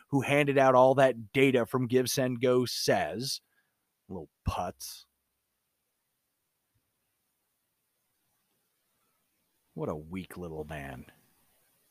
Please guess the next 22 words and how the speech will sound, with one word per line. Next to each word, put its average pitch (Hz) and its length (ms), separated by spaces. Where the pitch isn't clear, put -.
Couldn't 240 240
even 123 200
keep 117 180
emotional 107 480
control 92 420
of 82 80
himself 82 380
when 85 120
he 82 60
was 80 240
doing 90 200
that 78 160
video. 78 360
Dude 202 400
looked 160 240
like 117 160
he 117 100
was 104 140
having 104 220
a 87 60
psychotic 87 540
break 82 300